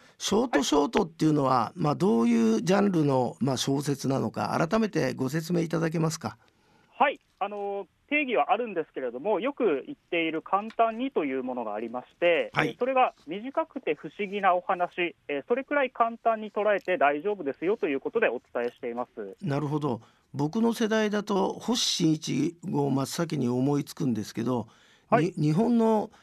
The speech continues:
Speaker 1: 一番の原点って星新一なんですか？もっと前にもいたんですかね？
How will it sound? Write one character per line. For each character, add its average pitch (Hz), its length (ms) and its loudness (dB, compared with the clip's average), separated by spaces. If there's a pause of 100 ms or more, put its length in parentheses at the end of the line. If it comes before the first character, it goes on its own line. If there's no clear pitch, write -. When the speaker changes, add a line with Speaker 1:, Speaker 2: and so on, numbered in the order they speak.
(120)
Speaker 1:
一 156 240 -4
番 233 260 4
の 143 140 -2
原 160 160 2
点 151 260 -2
っ - 20 -6
て 120 140 -4
星 120 220 -2
新 151 280 0
一 156 180 -2
な 156 60 2
ん - 40 0
で - 40 -2
す - 40 -12
か？ 120 80 -6
も 185 120 4
っ 226 40 -2
と - 140 -4
前 180 220 2
に 160 100 0
も 127 100 0
い 120 60 -4
た 196 140 2
ん 208 80 2
で 117 80 -4
す - 80 -12
か 110 100 -10
ね？ 95 220 -10